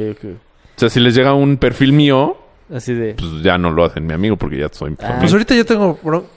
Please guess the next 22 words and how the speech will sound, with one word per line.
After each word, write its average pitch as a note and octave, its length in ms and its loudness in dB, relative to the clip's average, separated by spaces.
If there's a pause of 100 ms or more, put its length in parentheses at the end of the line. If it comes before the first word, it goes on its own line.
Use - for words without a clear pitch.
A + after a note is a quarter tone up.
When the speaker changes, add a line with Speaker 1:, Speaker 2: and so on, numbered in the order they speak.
(160)
Speaker 3:
con D3 160 -6
Facebook, D#3+ 480 -6 (100)
tengo E3 180 -6
un D#3+ 80 -8
rollo D3+ 240 -2
porque, B2 560 -10 (540)
de D#3 60 -18
hecho, D3+ 300 -6
este, D3+ 280 -8 (140)
este D3+ 160 -12
fin D3+ 100 -10
lo D3 60 -12
estábamos C#3 260 -8
hablando. C#3 240 -8 (520)
A D#3 100 2
mí F3 100 2
me F#3+ 100 4
llegan F#3 160 4
muchas F3 220 -6
solicitudes D3 520 -2
ahorita. C#3 260 -10 (440)
Speaker 2:
Ajá. F#2+ 300 -8